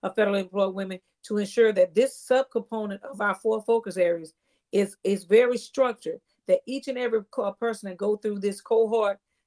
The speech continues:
that they are getting something out of it, something tangible.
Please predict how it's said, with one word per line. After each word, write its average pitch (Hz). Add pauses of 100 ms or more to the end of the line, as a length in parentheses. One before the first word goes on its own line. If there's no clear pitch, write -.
(100)
that 190
they 233
are 185
getting 214
something 208
out 202
of 202
it, 185
something 208
tangible. 202